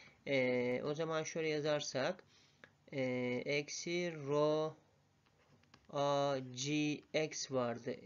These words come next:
Onun verdiği formül eşittir M çarpı A da simple harmonik olduğuna göre eksi omega kare x'i koydum.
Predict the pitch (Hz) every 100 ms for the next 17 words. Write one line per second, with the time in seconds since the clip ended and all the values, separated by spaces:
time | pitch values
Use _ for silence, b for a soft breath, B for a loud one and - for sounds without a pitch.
0 | 143 131 135 175 139 135 127 127 123 123
1 | - 123 120 135 180 151 147 143 - 170
2 | - B B B - 165 160 - 139 131
3 | - 156 147 127 151 - 151 147 143 139
4 | 143 147 131 120 117 117 127 151 151 -
5 | - 180 - 147 135 120 123 - 135 165
6 | 143 - 143 143 123 120 127 151 196